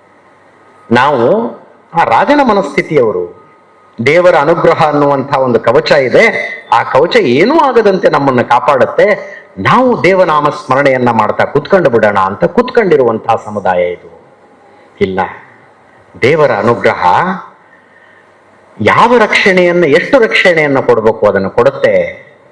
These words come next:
ಅಂತಿಮವಾಗಿ ತಪ್ಪಿಸಿಕೊಳ್ಳೋದಕ್ಕೆ, ಕೈಗೆ ಖಡ್ಗ ಎತ್ಕೊಳ್ಳೋದಕ್ಕೆ ನಮಗ್ ಬರ್ಬೇಕು. ಇದನ್ನೇ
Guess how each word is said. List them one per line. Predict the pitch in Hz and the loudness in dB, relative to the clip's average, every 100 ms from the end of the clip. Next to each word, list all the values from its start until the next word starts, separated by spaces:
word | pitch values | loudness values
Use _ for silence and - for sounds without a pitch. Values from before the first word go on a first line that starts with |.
| _ _ _ _ - - | _ _ _ _ -18 -2
ಅಂತಿಮವಾಗಿ | 135 185 175 139 110 92 92 135 202 196 - - _ _ _ | 0 0 0 0 0 0 0 0 0 -2 -12 -20 _ _ _
ತಪ್ಪಿಸಿಕೊಳ್ಳೋದಕ್ಕೆ, | 180 175 226 - 180 - 110 101 92 92 - 175 | -4 -2 -2 0 -2 0 0 2 2 -2 0 -2
ಕೈಗೆ | 120 113 110 | 0 0 -2
ಖಡ್ಗ | 110 - 180 208 | -2 -2 -2 0
ಎತ್ಕೊಳ್ಳೋದಕ್ಕೆ | 185 - - 110 104 135 101 | 0 -2 -2 0 0 -2 -2
ನಮಗ್ | 92 143 180 | 0 0 2
ಬರ್ಬೇಕು. | 156 107 101 - 87 - - - _ _ _ _ _ _ _ - - - _ - - - | 0 2 0 -2 -6 -6 -18 -20 _ _ _ _ _ _ _ -20 -20 -20 _ -20 -20 -6
ಇದನ್ನೇ | 110 135 185 208 101 - | -2 2 2 0 -2 -8